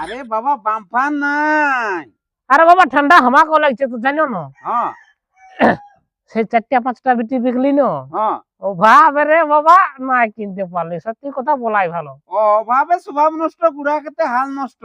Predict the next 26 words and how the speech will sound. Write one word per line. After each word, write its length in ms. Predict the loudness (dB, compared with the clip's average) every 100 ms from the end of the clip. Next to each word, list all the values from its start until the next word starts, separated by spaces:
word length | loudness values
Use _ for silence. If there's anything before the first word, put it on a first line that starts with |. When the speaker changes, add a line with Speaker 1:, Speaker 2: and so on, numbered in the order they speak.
| -8 -6
Speaker 1:
এই 80 |
কথাটা 320 | -14 -14 -12 -12
তুমি 200 | -14 -16
বলে 240 | -16 -20 -20
দিছো 220 | -16 -10
স্পষ্ট। 340 | -10 _ -12
Speaker 2:
স্পষ্ট, 340 | -8 -4 -4 -2
হ্যাঁ। 240 | -2 0 -2
বর্তমানে 460 | -4 -4 -2 0 0
দুটা 240 | 0 -2
গেঞ্জি 260 | -2 -6 -8
পরা 220 | -4 2 2
আছে, 160 | 2
তো 120 | -8 -2
জাড় 260 | 0 0 0
লাগলে 320 | 0 4 2
কি 140 | 2 -10
করবে? 340 | -6 -6 -6
ওই 160 | -8 -8
তোমার 260 | -4 0 0 -4 _ _ _ _ _ _ _ _ _ -2
কাকির 300 | -2 0 0
সঙ্গে 220 | 4 4
একটু 180 | 2 2 4
আগুন 240 | 4 2
তাপিয়ে 360 | 0 -2 -2 -8
সেকাইলি, 520 | -8 -4 -2 -2 -6